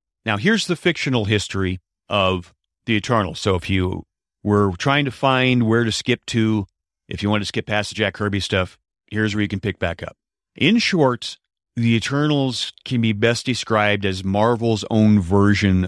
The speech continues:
of mythology, in the sense that it's their take on how the universe began.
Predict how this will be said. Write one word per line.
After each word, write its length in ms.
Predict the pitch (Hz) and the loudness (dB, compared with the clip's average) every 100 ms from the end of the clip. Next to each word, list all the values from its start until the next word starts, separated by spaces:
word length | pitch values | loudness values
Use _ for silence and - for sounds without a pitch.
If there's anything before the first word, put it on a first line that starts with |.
| - | -2
of 460 | 95 90 87 85 _ _ _ - | -4 -4 -6 -10 _ _ _ -10
mythology, 720 | 92 120 110 95 - - - _ _ - | -2 2 2 0 -6 -16 -20 _ _ -6
in 140 | 110 | -4
the 40 | 104 | -2
sense 340 | - 110 104 | -2 -4 -2
that 180 | 110 101 | -4 -4
it's 140 | 92 | -6
their 300 | 95 107 123 | -4 -2 0
take 500 | 123 123 113 107 - - | -2 0 2 0 -4 -8
on 400 | 107 101 98 95 | -2 0 0 -2
how 380 | 85 - 107 110 | -6 -4 0 0
the 80 | 101 | 0
universe 440 | 104 98 90 90 | 0 0 0 -4
began. 420 | - 90 90 78 | -4 -2 -2 -4